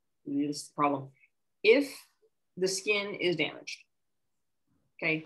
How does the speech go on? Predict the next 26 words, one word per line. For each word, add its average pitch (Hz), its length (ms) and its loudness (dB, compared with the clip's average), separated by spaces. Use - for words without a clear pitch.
it's, 160 420 -4
it's 156 220 -10
oozing, 208 440 0
if 165 120 -6
you're 160 120 -2
getting 143 260 0
a 143 40 -4
sore, 190 480 2
if 151 120 -4
it's 151 160 -4
getting 147 280 0
really 143 200 0
red 143 260 0
and 139 160 -6
tender 170 360 -2
and 139 220 -8
inflamed, 233 560 -8
if 151 140 -8
the 160 80 -6
horse 151 280 0
reacts 143 540 0
when 143 120 -6
you 143 100 -8
press 269 320 -2
on 226 220 0
it, 214 200 -4